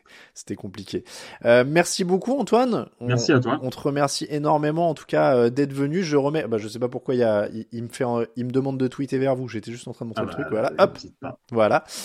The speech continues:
Speaker 1: Euh,
Speaker 2: <laughs>
Speaker 1: Antoine, donc, je remets ce super montage que tu nous as dit
Speaker 2: Ouais,
Speaker 1: sur
Speaker 2: merci, ça fait
Speaker 1: PowerPoint.
Speaker 2: plaisir, hein.
Speaker 1: Euh, de la F F Loose, donc, merci encore de nous avoir, euh,
Speaker 2: Merci pour l'invitation, hein.
Speaker 1: Bah, c'est, ça fait très plaisir.
Speaker 2: Et là,
Speaker 1: On
Speaker 2: il y a un match dans pas longtemps, là. Je,
Speaker 1: Eh
Speaker 2: j'ai
Speaker 1: ouais.
Speaker 2: pas du tout regardé hier, mais, euh,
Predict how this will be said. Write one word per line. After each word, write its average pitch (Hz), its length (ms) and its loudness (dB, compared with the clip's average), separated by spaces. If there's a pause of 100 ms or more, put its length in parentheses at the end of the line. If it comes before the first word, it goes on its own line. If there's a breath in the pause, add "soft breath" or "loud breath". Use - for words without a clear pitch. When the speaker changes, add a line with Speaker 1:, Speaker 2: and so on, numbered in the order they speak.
(220 loud breath)
Speaker 1:
Euh, 120 440 4
Speaker 2:
<laughs> 165 60 4
Speaker 1:
Antoine, 170 460 6
donc, 147 420 0
je 127 120 2
remets 139 240 4
ce - 120 -6
super 147 380 2
montage 135 360 -2
que - 40 -20
tu - 60 -14
nous 117 120 -8
as 113 60 -4
dit 117 80 -4
Speaker 2:
Ouais, 110 60 4
Speaker 1:
sur 110 120 6
Speaker 2:
merci, 117 200 0
ça 110 80 -2
fait 101 120 -10
Speaker 1:
PowerPoint. 113 200 0
Speaker 2:
plaisir, 104 320 -2
hein. 90 260 -8 (260)
Speaker 1:
Euh, 113 380 4
de 156 480 6
la 147 220 6
F 147 180 2
F - 160 -8
Loose, 151 300 0
donc, 139 260 -4
merci 127 300 -2
encore 131 400 4
de 117 100 -2
nous 117 240 -4
avoir, 113 280 2
euh, 101 260 2
Speaker 2:
Merci 135 260 2
pour 135 140 4
l'invitation, 117 640 4
hein. 123 160 -4
Speaker 1:
Bah, 107 180 2
c'est, - 240 -6
ça - 140 -4
fait 98 160 -6
très - 180 -6
plaisir. 120 460 -4
Speaker 2:
Et 123 40 0
là, 117 100 2
Speaker 1:
On - 20 2
Speaker 2:
il 117 60 4
y 110 40 2
a 104 40 0
un 104 40 0
match 117 340 2
dans 104 200 -8
pas 101 140 -8
longtemps, 127 360 -4
là. 113 160 -2
Je, 101 80 -8 (320)
Speaker 1:
Eh 120 60 2
Speaker 2:
j'ai 117 80 8
Speaker 1:
ouais. 131 140 8
Speaker 2:
pas 151 40 4
du 143 140 -2
tout 135 100 2
regardé 117 300 6
hier, 120 200 8
mais, 104 200 2
euh, 95 280 -4